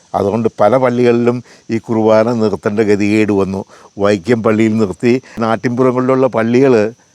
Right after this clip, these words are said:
പള്ളികളിൽ ഇപ്പോൾ ഈ കുർബാനകൾ പലയിടത്തും നിർത്തലാക്കിയിരിക്കുകയാണ്. കാരണം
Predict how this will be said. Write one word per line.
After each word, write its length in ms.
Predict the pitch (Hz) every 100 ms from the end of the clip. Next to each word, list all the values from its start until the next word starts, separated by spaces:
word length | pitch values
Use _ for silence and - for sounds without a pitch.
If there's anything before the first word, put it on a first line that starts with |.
| _ -
പള്ളികളിൽ 680 | 107 120 123 120 120 107 135 _ -
ഇപ്പോൾ 180 | 117 123
ഈ 120 | 127
കുർബാനകൾ 540 | 113 120 117 120 127
പലയിടത്തും 440 | 127 120 113 117 120
നിർത്തലാക്കിയിരിക്കുകയാണ്. 920 | 113 101 123 117 113 107 101 110 104
കാരണം 380 | 98 101 107